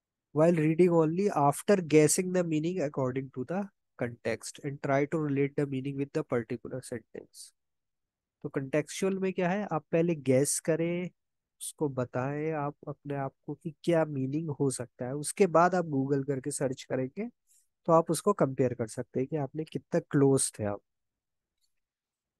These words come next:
Pen down the central ideas of each paragraph। देखिए, ये आप habit ज़रूर डालिए, ये आपके काम आएगा, जिसमें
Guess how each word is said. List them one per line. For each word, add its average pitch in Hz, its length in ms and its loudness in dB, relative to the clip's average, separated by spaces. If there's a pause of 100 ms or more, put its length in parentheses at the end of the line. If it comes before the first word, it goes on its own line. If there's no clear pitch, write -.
(260)
Pen 190 200 8
down 190 220 6
the 196 160 4 (100)
central 160 440 4
ideas 127 460 2
of 143 100 0 (100)
each 127 240 -8
paragraph। - 460 -8 (380)
देखिए, 165 200 -4
ये 175 180 0
आप 156 220 -2
habit 127 400 -4
ज़रूर 123 300 -4
डालिए, 139 480 -4 (1500)
ये 143 80 2
आपके 143 260 0
काम 127 360 0
आएगा, 117 360 -2
जिसमें 156 380 -4